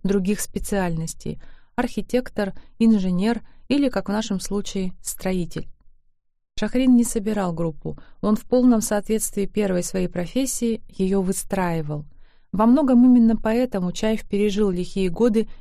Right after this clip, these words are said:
и не скончался от приступа звёздной болезни. Успех складывался по кирпичику, признание завоёвывалось шаг за шагом,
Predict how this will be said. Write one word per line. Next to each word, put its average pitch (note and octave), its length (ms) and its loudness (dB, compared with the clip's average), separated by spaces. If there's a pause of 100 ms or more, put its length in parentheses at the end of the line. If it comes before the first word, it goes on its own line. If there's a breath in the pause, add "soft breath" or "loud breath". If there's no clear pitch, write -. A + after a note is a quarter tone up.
и G#3 60 0
не G#3+ 120 4
скончался A3 680 -2
от - 160 -2
приступа G3 420 -2
звёздной F3+ 440 0
болезни. E3+ 580 -2 (200 soft breath)
Успех B3+ 360 0
складывался G3 600 -4
по - 100 -6
кирпичику, - 800 -4 (220 soft breath)
признание G#3+ 520 4
завоёвывалось F#3 880 -2
шаг F3 300 -2
за F#3 100 -4
шагом, A#3 460 0